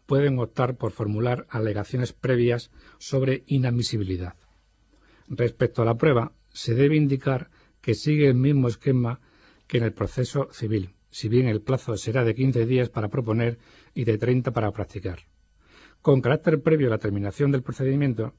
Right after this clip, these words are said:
el proceso contencioso administrativo concluye con una fase de recapitulación y valoración del actuado, cuyas partes podrán solicitar en la demanda y en la contestación que se celebre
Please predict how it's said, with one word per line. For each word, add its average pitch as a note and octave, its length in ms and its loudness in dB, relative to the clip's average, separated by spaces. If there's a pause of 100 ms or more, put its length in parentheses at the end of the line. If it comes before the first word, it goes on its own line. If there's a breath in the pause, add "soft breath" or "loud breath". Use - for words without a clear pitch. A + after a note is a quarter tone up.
(320)
el A2+ 140 -6
proceso A2+ 420 -6
contencioso G#2 600 -6
administrativo A#2+ 580 -4 (600 soft breath)
concluye A#2+ 580 0
con G2+ 160 -6
una A2 180 -4
fase B2+ 340 -6
de A#2 140 0
recapitulación A2 840 -4
y B2+ 100 -4
valoración G#2 480 -4
del A#2 100 -2
actuado, G2+ 480 -8 (580 loud breath)
cuyas A2 260 0
partes C#3 460 0
podrán A#2+ 340 0
solicitar C3+ 540 -4
en A#2 100 -4
la C3 100 0
demanda B2+ 400 0
y A2+ 120 0
en A2 100 0
la G#2 80 -2
contestación G#2+ 640 -4
que - 140 -8
se G#2+ 120 -8
celebre G#2+ 480 -4